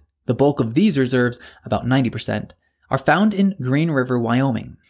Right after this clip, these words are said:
Sears Lake and Owens Lake in California contain the second largest deposits in the country, with an estimated eight hundred and ten million tons of reserves. Just as there are only a few major soda ash producing countries, the number of companies in the industry is also small.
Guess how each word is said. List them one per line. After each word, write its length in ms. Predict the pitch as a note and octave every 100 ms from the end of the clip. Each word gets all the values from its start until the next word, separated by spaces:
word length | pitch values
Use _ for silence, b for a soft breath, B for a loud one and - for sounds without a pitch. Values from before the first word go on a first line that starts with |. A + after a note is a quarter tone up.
| _
Sears 360 | - D3+ D#3+ B2
Lake 320 | A#2+ D3+ -
and 340 | A#2+ A2+ A2 -
Owens 320 | D#3 D#3+ C3+
Lake 260 | A#2+ A#2 A#2+
in 100 | A#2+
California 760 | - A2+ G#2+ - E3 D#3 D#3 B B B
contain 380 | D#3+ D3+ F3+ F#3+
the 60 |
second 440 | E3 - E3+ E3 D3+
largest 320 | C3+ C3 -
deposits 440 | - A2+ A2+ A2
in 80 | -
the 60 | A2
country, 400 | - A2+ - -
with 180 | A#2+ -
an 100 | G#2+
estimated 480 | B2 - A#2 A2+ A2+
eight 180 | D#3 D3+
hundred 280 | D3 C#3 B2
and 140 | A#2
ten 360 | - G3 F#3+ A#2+
million 280 | A2+ G#2+
tons 300 | - A2 G#2
of 100 | G#2
reserves. 580 | A2 G#2+ A#2+ - - - _ _ _ _ _
Just 180 | - -
as 120 | A3
there 240 | G#3 F3+ E3
are 140 | D3
only 260 | C#3 C3+ A#2+
a 40 |
few 260 | - C#3 C#3+
major 260 | B2+ B2
soda 340 | A#2 - A#2+ A#2
ash 280 | A2+ G#2+ -
producing 360 | A#2 A2 G#2
countries, 500 | G#2+ A2+ G#2 - - b b b
the 60 | D#3
number 240 | E3 D#3+
of 140 | C#3 -
companies 560 | - A3 A#2 A2 G#2+
in 140 | - B2+
the 60 |
industry 380 | A#2+ G#2+ - A2+
is 140 | C3+ C3
also 400 | C3 C3+ - G#2+
small. 440 | - A2 G#2 -